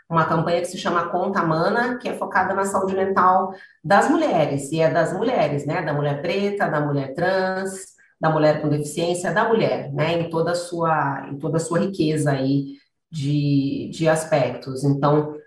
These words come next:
acho que a gente aproveitar as oportunidades que a gente tem, e com, quando você fala das outras indústrias, Rafa,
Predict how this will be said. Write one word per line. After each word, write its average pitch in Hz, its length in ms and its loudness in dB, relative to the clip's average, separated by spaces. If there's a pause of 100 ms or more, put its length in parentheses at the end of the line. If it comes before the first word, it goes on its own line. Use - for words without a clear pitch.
(140)
acho 151 220 -2
que 185 80 0
a 175 80 4
gente 220 840 0 (400)
aproveitar 180 520 -2
as 185 100 2
oportunidades 175 560 0
que 175 80 -4
a 170 40 0
gente - 300 -4
tem, 208 360 4
e 208 180 0
com, 220 280 -2
quando 233 200 0
você 254 140 0
fala 233 180 4
das 208 180 2
outras 214 280 2
indústrias, 170 800 2
Rafa, 143 680 0